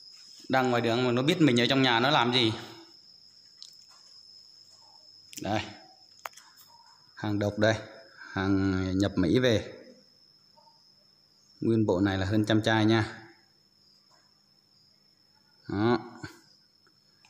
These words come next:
Mà hình như là đại gia cũng đang muốn thay hay sao á.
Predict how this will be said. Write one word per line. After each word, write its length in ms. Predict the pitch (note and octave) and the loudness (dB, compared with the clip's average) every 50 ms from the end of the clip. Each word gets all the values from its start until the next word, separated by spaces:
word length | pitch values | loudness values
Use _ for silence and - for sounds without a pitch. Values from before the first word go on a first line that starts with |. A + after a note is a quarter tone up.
| _ _ _ _ _ | _ _ _ _ _
Mà 160 | - G#2 A2+ | -6 -4 -2
hình 160 | G#2+ A2+ A2+ A2 | -2 0 0 2
như 220 | A2 A#2 A#2+ A#2+ | 2 2 2 2
là 720 | A#2 A2+ G#2+ G#2+ G#2+ G#2 G#2 G#2 F#2+ F2 F2+ F#2+ F#2+ F#2 - - - - _ _ _ _ _ _ _ _ - - _ _ _ _ - | 2 2 2 2 2 2 2 0 0 0 -2 -4 -6 -10 -12 -16 -20 -20 _ _ _ _ _ _ _ _ -20 -20 _ _ _ _ -2
đại 160 | - F#2+ F2+ | 0 0 2
gia 200 | G2+ A#2 A2+ A2+ | 2 2 2 2
cũng 140 | G2+ G2+ A2+ | 2 4 4
đang 180 | B2 A#2+ A#2+ | 4 4 4
muốn 120 | B2+ C#3 D3 D3+ | 4 4 4 4
thay 180 | D#3 D#3+ C#3+ | 4 4 4
hay 100 | C3 B2+ | 4 2
sao 240 | - C#3 C3 B2+ C3 | 2 2 2 4 4
á. 60 | C#3+ | 2